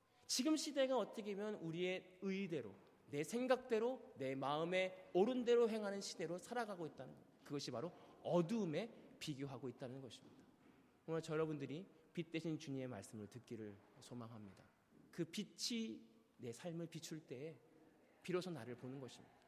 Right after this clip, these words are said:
하나님의 말씀이 내 마음을 비출 때에 비로소 내 마음이 보여지는 거예요.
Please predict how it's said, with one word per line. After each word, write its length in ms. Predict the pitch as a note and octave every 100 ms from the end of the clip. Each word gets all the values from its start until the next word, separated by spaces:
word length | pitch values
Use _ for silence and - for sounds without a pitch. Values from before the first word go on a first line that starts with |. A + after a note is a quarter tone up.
| _ _ - - -
하나님의 340 | C4+ D4 D4
말씀이 360 | G3+ G#3+ C4+ A3
내 160 | G#3
마음을 280 | F#3+ E3+ F3+
비출 300 | F3 - E3+ -
때에 400 | C3+ F#3 C#3 - - - - -
비로소 520 | A3 C#4 C4+ C4+ G#3
내 220 | F#3 G#3
마음이 540 | F#3 D#3 D3 D#3 A#3+ A#3+ - - - -
보여지는 460 | - E3+ F3+ D3+ B2
거예요. 140 | F#2